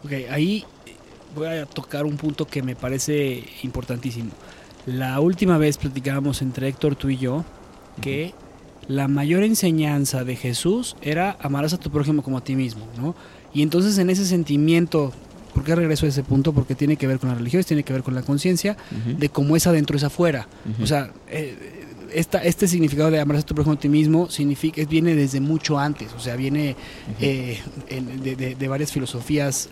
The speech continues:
Speaker 1: orientales anteriores a lo que nosotros conocemos,
Speaker 2: Sí.
Speaker 1: que, o sea, en el hinduismo ya, ya existía,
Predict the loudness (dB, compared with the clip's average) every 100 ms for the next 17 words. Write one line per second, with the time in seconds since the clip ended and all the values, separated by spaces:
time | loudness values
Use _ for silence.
0 | -8 -4 -2 -2 0 0 -2 -6 -10 -12
1 | -4 0 2 0 -2 -6 -8 -8 -6 -4
2 | -4 -2 -2 0 2 2 2 0 -4 -10
3 | -10 -10 -18 -12 -8 -6 -6 -10 -14 -20
4 | -20 -20 -20 -18 -16 -16 -16 -12 -10 -8
5 | -10 -8 -6 -4 -4 2 4 4 4 2
6 | -2 -4 -4 -6 -6 -2 4 4 4